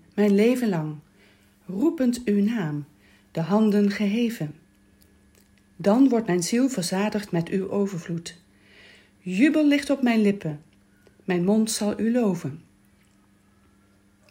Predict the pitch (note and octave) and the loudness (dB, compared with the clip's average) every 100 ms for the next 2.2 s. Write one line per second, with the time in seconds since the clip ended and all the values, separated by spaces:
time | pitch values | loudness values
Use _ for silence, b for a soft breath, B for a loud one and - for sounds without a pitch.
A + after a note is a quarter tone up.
0 | _ _ _ G3 B3+ C#4 A3+ G3+ E3 D#3+ | _ _ _ 0 2 0 -4 -2 0 0
1 | G3+ A3+ - D#3+ G3 A3 G3+ F#3+ F3 E3+ | -2 -4 -8 -4 -2 0 -4 -6 -4 -2
2 | E3+ D#3+ | -2 -4